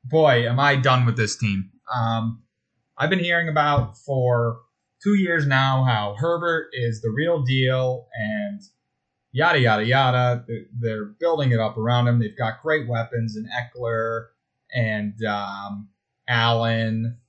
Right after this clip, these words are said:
And, um, they have a great defense now. That was their kryptonite last year. They got Khalil Mack. They got J C Jackson. Uh, they still have Derwin James out there. Uh, Bosa at the end.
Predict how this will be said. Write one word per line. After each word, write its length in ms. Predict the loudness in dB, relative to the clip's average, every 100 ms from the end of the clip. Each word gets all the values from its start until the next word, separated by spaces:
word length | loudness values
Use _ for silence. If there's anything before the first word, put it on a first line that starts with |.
| _ _ _ _ -8
And, 460 | -4 -2 0 2 4
um, 600 | 4 4 2 2 -2 -2
they 200 | 2 4
have 440 | 4 4 2 0 -4 -10 -4
a 100 | -2
great 360 | 4 4 4 0
defense 540 | -6 -2 -2 0 0
now. 320 | 0 2 2
That 200 | 0 0
was 160 | -2 -4
their 240 | -6 -8 -6 -4
kryptonite 400 | -4 -2 -2 -2
last 340 | -2 -4 -4
year. 220 | -2 0
They 140 | 0 -2
got 260 | -4 -4 -6
Khalil 280 | 0 2 2
Mack. 460 | 0 2 2 -2 -4
They 100 | -4
got 240 | -4 -4
J 180 | -6 -6
C 220 | -6 -8 -6
Jackson. 680 | -2 0 0 -4 -4 -4 -6 _ _ _ _ -8
Uh, 240 | -6 -4
they 300 | -4 -6 -6 -10
still 300 | -10 -2 2
have 200 | 2 0
Derwin 360 | 0 2 0 0
James 420 | 2 2 4 2
out 280 | 2 -2 -2
there. 360 | 0 0 -2 -6 _ _ _ _ -6
Uh, 280 | -4 -4 -4 2
Bosa 640 | 4 2 2 2 0 -4 -8
at 100 | -8
the 180 | -4 0
end. 320 | 0 0 -4